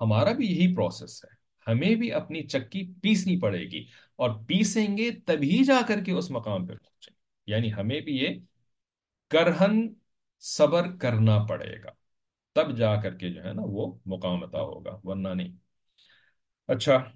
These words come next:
तो फिर उसके बाद नबी अलैहिस्सलाम ने नसीहतें करनी शुरू फरमा दी, ठीक है? और फिर उसके बाद universal reality बयान फरमा रहे हैं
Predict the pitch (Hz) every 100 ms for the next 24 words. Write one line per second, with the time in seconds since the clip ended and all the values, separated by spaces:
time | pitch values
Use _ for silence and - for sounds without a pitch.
0 | - 156 160 165 - 156 147 151 143 139
1 | 143 143 139 139 135 139 139 139 165 180
2 | 110 123 117 131 127 123 110 - _ -
3 | 123 113 104 98 92 92 90 - 165 185
4 | 110 107 _ _ _ _ _ _ _ _
5 | _ _ _ _ _ _ _ - 120 110
6 | 180 180 156 143 147 156 113 110 110 117
7 | 113 135 110 101 98 92 92 90 - _
8 | _ 95 101 104 107 98 90 92 87 80